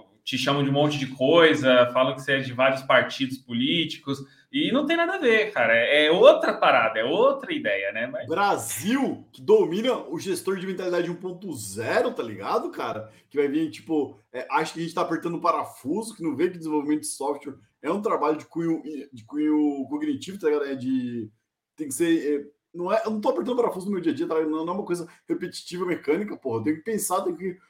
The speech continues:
Speaker 2: ter criatividade aqui pra driblar as coisas, saca, cara? É uma puta uma patifaria. É, só pra complementar, a <laughs> Kelly perguntou aqui também pra gente.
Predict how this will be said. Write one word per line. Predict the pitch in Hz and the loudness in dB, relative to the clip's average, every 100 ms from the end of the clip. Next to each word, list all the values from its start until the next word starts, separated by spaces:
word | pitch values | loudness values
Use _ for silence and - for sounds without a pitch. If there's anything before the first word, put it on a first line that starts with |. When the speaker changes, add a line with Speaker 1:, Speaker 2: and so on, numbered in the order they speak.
| _ _ _ _ _ | _ _ _ _ _
Speaker 2:
ter | - 214 214 | -4 -4 0
criatividade | 220 208 208 254 160 202 214 | 0 0 -2 2 4 4 2
aqui | 208 | -4
pra | 233 | -6
driblar | 202 156 180 185 151 185 | -6 -6 -4 0 4 4
as | 226 - | 2 -2
coisas, | 165 202 196 | 0 0 0
saca, | - 165 - 135 | -4 -6 -6 -12
cara? | 123 110 101 - _ _ - | -8 -6 -6 -12 _ _ -10
É | 175 | -10
uma | 180 | -8
puta | 185 208 | -6 -4
uma | 208 180 - - | -2 -4 -8 -2
patifaria. | 151 147 - 120 117 110 104 - _ _ | -2 0 0 2 4 0 -2 -14 _ _
É, | 120 135 139 143 139 135 135 - _ _ _ _ _ _ | -4 -2 0 0 2 2 2 -2 _ _ _ _ _ _
só | - 185 156 | -4 -2 2
pra | 233 | 2
complementar, | 233 214 190 170 131 - 214 185 127 - | 2 2 2 2 0 2 4 4 0 -12
a | 127 127 131 131 165 147 110 | -6 -2 0 2 0 -4 -6
<laughs> | |
Kelly | - 135 135 | -6 -4 -2
perguntou | 151 151 151 147 | -2 0 0 -2
aqui | - - | -2 -4
também | 143 139 | -4 -4
pra | 127 - 139 | -10 -6 -4
gente. | 110 123 123 110 104 | -4 -4 -4 -6 -12